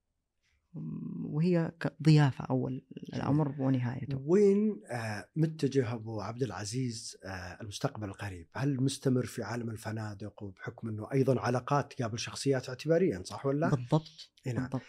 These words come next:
Speaker 2: ولا حتتجه ال-، الإنشاء بزنسك الخاص، مطعمك الخاص؟
Speaker 1: والله بإذن الله عز وجل، آه، في ال-،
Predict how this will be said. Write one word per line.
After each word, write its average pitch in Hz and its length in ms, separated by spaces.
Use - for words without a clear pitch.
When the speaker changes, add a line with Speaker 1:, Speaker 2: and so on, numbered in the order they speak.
Speaker 2:
ولا 202 400
حتتجه 156 600
ال-، 139 260
الإنشاء 123 800
بزنسك 110 460
الخاص، 95 480
مطعمك 90 500
الخاص؟ - 520
Speaker 1:
والله 180 200
بإذن 160 260
الله 151 180
عز 131 260
وجل، 143 460
آه، 123 500
في - 180
ال-، - 440